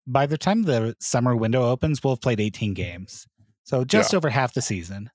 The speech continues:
Speaker 1: Um, and you rarely get a player in right as the window opens, right? It's usually a couple weeks in.
Speaker 2: Yeah.
Speaker 1: Or a right as it closes in the case of some. And, you know, we'll have ten games left, and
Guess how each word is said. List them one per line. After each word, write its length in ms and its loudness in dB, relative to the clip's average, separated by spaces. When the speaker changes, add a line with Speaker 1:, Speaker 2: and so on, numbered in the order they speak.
Speaker 1:
Um, 240 0
and 460 0
you 100 0
rarely 500 0
get 180 -2
a 40 -2
player 360 0
in 460 0
right 260 0
as 140 -2
the 120 -2
window 340 -2
opens, 400 -4
right? 240 -6
It's 80 -10
usually 360 2
a 40 0
couple 300 -4
weeks 240 -4
in. 300 -6
Speaker 2:
Yeah. 220 0
Speaker 1:
Or 220 0
a 80 0
right 340 0
as 140 -2
it 80 -8
closes 420 -4
in 80 -4
the 80 -4
case 240 -8
of 100 -8
some. 280 -8
And, 320 -8
you 60 0
know, 40 0
we'll 160 2
have 180 0
ten 220 0
games 300 0
left, 340 -4
and 240 -8